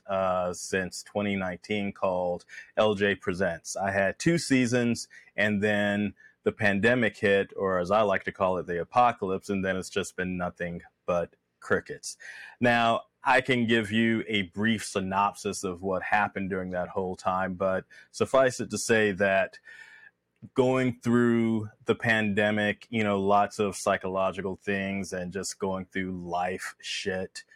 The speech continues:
you know, just keeps everything in the hard drive. But I am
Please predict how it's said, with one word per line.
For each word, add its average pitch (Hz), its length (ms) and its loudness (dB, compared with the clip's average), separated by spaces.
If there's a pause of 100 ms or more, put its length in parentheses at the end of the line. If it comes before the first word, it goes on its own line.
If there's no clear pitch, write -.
(140)
you 104 120 -2
know, 95 200 0
just 92 380 -6
keeps - 340 -4
everything 95 720 -2 (300)
in 98 160 0
the 90 140 0
hard 110 260 4
drive. 85 400 -4
But 127 300 4
I 110 160 2
am 98 320 -2